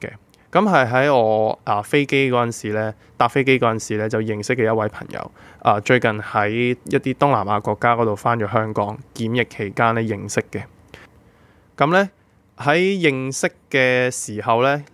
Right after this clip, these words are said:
即係發現到佢係教呢啲專門，即係講 speech 啊、講 deliver、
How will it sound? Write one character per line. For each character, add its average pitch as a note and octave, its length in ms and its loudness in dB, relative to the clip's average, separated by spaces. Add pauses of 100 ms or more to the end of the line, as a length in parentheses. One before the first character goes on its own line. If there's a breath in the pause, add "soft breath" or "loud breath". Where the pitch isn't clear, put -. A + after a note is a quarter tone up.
即 E3 100 2
係 C3+ 160 2
發 B2 220 0
現 A#2 100 -4
到 B2 80 2
佢 A#2+ 260 -2
係 G#2+ 320 -4
教 A2+ 500 2 (140)
呢 D3 140 2
啲 C#3 200 0
專 C3+ 200 -2
門， A2+ 340 0
即 C3 140 0
係 B2 160 2
講 A2 260 -6
speech - 400 -2
啊、 A2+ 200 2
講 A#2+ 180 -4
deliver、 A#2 540 0